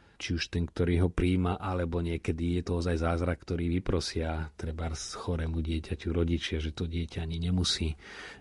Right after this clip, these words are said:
byť disponované v hlbokej viere, ale niekto tú vieru tam má. A vysvetľujú to tak, že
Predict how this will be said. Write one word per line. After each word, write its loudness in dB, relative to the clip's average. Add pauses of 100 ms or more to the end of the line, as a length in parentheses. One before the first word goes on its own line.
byť -4
disponované -2
v -18
hlbokej -2
viere, 2
ale 2
niekto 2
tú 2
vieru 4
tam 2
má. 4 (720)
A -4
vysvetľujú 2
to 2
tak, 2
že 4